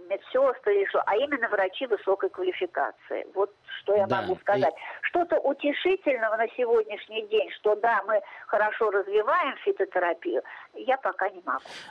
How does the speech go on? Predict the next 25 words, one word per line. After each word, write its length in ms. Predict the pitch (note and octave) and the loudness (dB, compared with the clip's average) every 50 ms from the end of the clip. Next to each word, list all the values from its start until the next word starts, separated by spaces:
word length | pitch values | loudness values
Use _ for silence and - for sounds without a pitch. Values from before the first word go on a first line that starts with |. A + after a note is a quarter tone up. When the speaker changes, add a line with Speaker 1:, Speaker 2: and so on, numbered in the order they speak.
| - - | -6 -2
Speaker 2:
Ну, 200 | D3 D3+ D#3 A#2+ | 0 0 0 0
э, 120 | B2+ C3 B2+ | 0 -2 0
нам, 260 | C3 C#3 C#3 C3+ A#2 | -2 -2 -2 -2 -2
э, 100 | B2+ A#2+ | -2 -2
главное, 540 | G#2+ B2+ C3 C3+ B2+ B2 B2+ B2+ A#2+ A#2 - | 0 0 0 0 0 0 0 -2 -2 -2 -4
э, 600 | - A2+ A#2 A#2 A2 A2 G#2+ G#2+ G2+ F2 C#2+ - | -4 -2 -2 0 0 0 -2 -2 -4 -6 -6 -6
обозначить, 720 | G#2 G#2 A#2+ A#2+ A2 A2+ A#2+ A#2+ A2 - A2+ A2 G2 - - | -4 -2 0 -2 0 0 -2 -2 -2 -2 -2 -2 -4 -4 -4
э, 320 | G#2 A2+ A2+ A2 G#2+ A2 G2+ | -4 -2 -2 0 0 -2 -2
направление 680 | G#2 G#2+ G2+ - A2+ A2 A2 A#2 A#2+ A#2 A2+ A#2 A2 - | -2 -2 -2 -2 -2 -2 0 0 0 0 0 -2 -2 -2
и 180 | - G#2+ A2 | -2 -2 -2
дать 260 | F#2+ A2+ A2+ G#2+ - - - _ _ | 0 0 -2 -4 -6 -10 -20 _ _
правильные 680 | - A2+ B2 C3 C#3 C3+ C3+ A#2+ B2 B2 B2+ B2 G#2+ - - | -4 -4 -2 0 0 0 0 0 0 0 0 0 -2 -2 -4
научно 420 | G2+ A2 A2 A#2 A#2 - - A#2+ | -4 -2 0 0 0 0 -2 -2
обоснованные 540 | A#2 A2+ A#2+ - - C3 B2 B2 B2 B2+ C3+ | -2 -2 -4 -4 -2 -2 0 0 0 0 0
знания 340 | C3 C#3+ F3+ G3 F#3+ D#3+ C3 | 0 0 0 0 0 0 0
для 180 | G#2+ G#2+ A2 A2 | 0 0 -2 -2
наших 280 | A2 G#2+ - - F#2+ | -2 -2 -4 -4 -6
потребителей. 680 | G2 A2+ F#2+ - A2 G2 G2 E2+ - F#2 D#2 D2 C#2+ - _ | -6 -8 -4 -4 -2 0 0 -2 -2 -4 -8 -10 -10 -10 _
То, 120 | - A2 | -6 -6
что 180 | - - A2+ G#2+ | -4 -4 -2 -2
мы 120 | G#2+ G#2 | -2 -2
сегодня, 480 | - - B2 A#2+ A#2+ A2+ G#2 A2+ G2+ - - - - - - - - | -2 -2 -2 0 0 0 -2 -4 -4 -6 -8 -12 -18 -18 -18 -18 -10
э, 200 | - A2 A#2+ A#2 | -6 -4 -2 -2
делаем. 480 | G#2+ A#2+ C#3 C3 A#2+ - F#3 E3 - | 0 0 0 2 2 2 2 0 -2
Speaker 1:
Да. 40 | - | -4